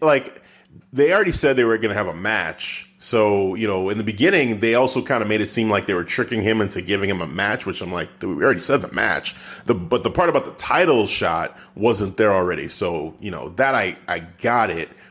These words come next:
But again, it just felt a little bit goofy, just the way they were going, going ab-, about making that happen. But fine. Again, it's Jericho. You could get away with almost anything with Chris Jericho, so it was fine.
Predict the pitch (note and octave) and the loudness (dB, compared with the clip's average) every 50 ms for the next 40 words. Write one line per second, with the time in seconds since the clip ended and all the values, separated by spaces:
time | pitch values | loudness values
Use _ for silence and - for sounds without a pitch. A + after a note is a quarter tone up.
0 | _ - G#2 G#2 G2 F2+ F2+ A#2 A#2+ A#2 G#2+ G2+ G2 F#2+ F#2 G2+ G#2 - - - | _ -4 -2 -2 0 0 2 2 2 2 2 0 -2 -2 -2 -4 -4 -2 0 2
1 | A#2+ G#2+ - F#2 F2 F#2 A2+ C3+ D#3 E3 D3 A#2+ G#2+ F2+ - - G#2+ G2+ G#2 - | 2 2 0 -2 -4 -2 2 4 4 4 4 4 2 -2 -2 -4 -4 -6 -6 -8
2 | F2 F2+ E2+ F2+ F2 - F2+ E2+ G2 B2 C3+ C#3 C#3+ C#3 C3 C#3 C#3+ C#3+ C#3 C#3 | -10 -10 -8 -8 -8 -6 -4 0 2 2 4 4 4 2 2 0 0 0 0 -2
3 | C3+ A2+ G#2 G#2+ B2 C3 C3+ C3 C3 B2+ B2 A#2+ A2+ - - G#2 F2 E2+ A#2+ A#2+ | -4 -6 -2 0 0 2 2 2 2 2 0 0 -2 -4 -6 -6 -2 0 0 0
4 | B2 A#2 A2+ A2+ A#2 - A#2 A#2 B2 A#2+ A#2 A#2+ B2 B2 B2 - - B2 B2 B2 | 0 0 0 -2 -2 -2 -2 -2 0 0 0 0 0 -2 -2 -2 -4 -8 -8 -10
5 | - - - - - - E2+ A2+ G#2+ - - E2 D2 C2 A#1+ B1 - G#2 G2 G2+ | -14 -20 -20 -20 -10 -4 -2 -2 -2 -2 -4 -6 -6 -6 -8 -10 -8 -6 -4 -2
6 | E2 E2+ D#2 - F#2+ G#2 E2+ F#2 G#2+ A2+ A#2 A2 G#2+ - A#2 A2 A2 G#2+ G#2 G2+ | -2 -4 -4 -6 -6 -6 -4 0 2 2 2 2 2 2 4 4 4 4 2 0
7 | G#2 A#2+ A2 G2+ - G#2 F2 G2 D3+ E3+ D#3 C3+ B2 A2 G#2 F2+ - - - B2 | -2 -6 -8 -8 -8 -10 -4 -2 0 2 4 4 4 4 2 0 -2 -4 -4 -2
8 | A#2+ A#2 A2+ A2 - - - - G#2+ G2+ G2+ F#2+ - F#2 F2 F2 D#2+ - - F#2 | -2 -2 -2 -4 -6 -10 -8 -8 -6 -4 -6 -6 -6 -6 -8 -8 -8 -8 -6 -6
9 | E2 D#2+ - D#2+ D#2+ D#2 D2+ - - - A1+ A#1 - - E2 D#2 C#2+ D#2+ D#2 C#2 | -6 -6 -8 -8 -8 -8 -8 -8 -10 -12 -12 -12 -10 -10 -8 -8 -6 -6 -6 -8
10 | - - - - - - - | -8 -12 -14 -16 -18 -20 -20